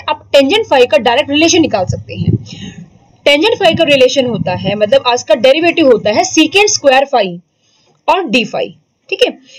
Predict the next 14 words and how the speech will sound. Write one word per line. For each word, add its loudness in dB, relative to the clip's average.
अब -8
next 2
अगर 2
आप 0
देखें, -2
by 2
substituting 0
the 4
all 6
value 0
like 0
R, 0
डीएल, 0
डीबी, -6